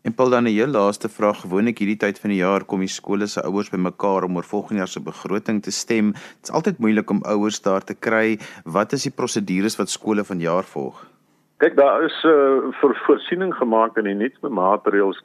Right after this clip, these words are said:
Speaker 2: eh, die nuutste direktiewe wat die minister uitgevaardig het, dat waar 'n skool se fasiliteite groot genoeg is, kan daar vir opvoedkundige doeleinde, soos byvoorbeeld begrotingsvergaderings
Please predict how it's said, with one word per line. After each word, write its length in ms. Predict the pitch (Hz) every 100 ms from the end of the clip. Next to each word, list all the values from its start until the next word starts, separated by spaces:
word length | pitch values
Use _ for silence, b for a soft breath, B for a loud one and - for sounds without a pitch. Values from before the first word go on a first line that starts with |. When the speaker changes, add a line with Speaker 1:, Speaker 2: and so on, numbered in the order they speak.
| _ B B B -
Speaker 2:
eh, 200 | - 85
die 140 | 87
nuutste 760 | 85 101 - - 110 104 101 92 87
direktiewe 500 | 98 98 - 147 131
wat 140 | 98
die 100 | 95
minister 400 | 90 98 - -
uitgevaardig 800 | - 104 - - 104 98 98 98
het, 180 | 95 90 -
dat 160 | 87 85 76
waar 360 | 85 95 123 135
'n 240 | - 104
skool 480 | - - - 123 117
se 140 | -
fasiliteite 840 | 101 98 - 95 98 - 107 -
groot 340 | 90 - 104 95
genoeg 440 | 90 85 123 151
is, 280 | 90 90 - B B B B B B _ _ _
kan 480 | - 156 139 127 113
daar 360 | 101 104 104 - - -
vir 240 | 196 - - -
opvoedkundige 840 | 143 - 135 - - 170 147 117
doeleinde, 440 | 92 87 85 82
soos 340 | 87 - 175 -
byvoorbeeld 680 | 107 98 113 98 98 92 - B B B B
begrotingsvergaderings 1200 | - - 143 - 104 - 104 - 104 98 95 90